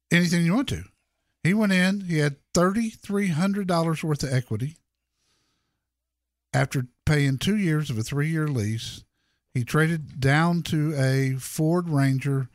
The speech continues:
dropped his payments due to the equity in the lease, and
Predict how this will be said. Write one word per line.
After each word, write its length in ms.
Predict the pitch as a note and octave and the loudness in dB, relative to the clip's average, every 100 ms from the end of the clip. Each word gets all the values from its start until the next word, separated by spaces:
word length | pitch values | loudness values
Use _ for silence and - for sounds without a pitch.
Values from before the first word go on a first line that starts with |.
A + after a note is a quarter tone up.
| _ _ _ _ _ _ _ - | _ _ _ _ _ _ _ 0
dropped 300 | D3 F#3+ - | 2 2 0
his 140 | E3 | -2
payments 460 | E3 D3+ D3 C#3+ - | 2 2 2 -2 -2
due 220 | C3+ C#3 | 0 0
to 140 | C#3+ | 0
the 140 | C3 B2+ | 0 0
equity 400 | C3 C#3 B2+ B2 | 0 -2 0 0
in 120 | A#2 | 0
the 80 | A2 | 0
lease, 640 | D#3 F3 D#3+ A2 - - _ _ _ _ _ | 0 0 -2 -6 -12 -16 _ _ _ _ _
and 540 | D3+ D#3 D3+ D3+ D3 | 0 2 4 2 0